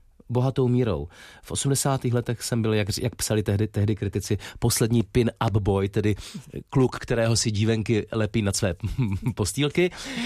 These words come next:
V devadesátých letech potom přišel hit, mega hit Mám rád vůni tvý kůže, který jsem si napsal, ta dekáda se prodloužila a vlastně potom, co jsem byl ikonou osmdesátek i devadesátek, jsem vlastně se přešaltoval potom po miléniu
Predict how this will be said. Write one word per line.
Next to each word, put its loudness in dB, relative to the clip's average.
V 0
devadesátých 0
letech -2
potom -2
přišel -2
hit, -2
mega 0
hit 0
Mám 2
rád 2
vůni 0
tvý -4
kůže, -2
který -2
jsem -2
si -2
napsal, 0
ta -6
dekáda -4
se -4
prodloužila 0
a 0
vlastně 0
potom, -2
co -2
jsem 0
byl 0
ikonou 0
osmdesátek -2
i -2
devadesátek, 0
jsem -6
vlastně -4
se -6
přešaltoval -2
potom -2
po -4
miléniu 0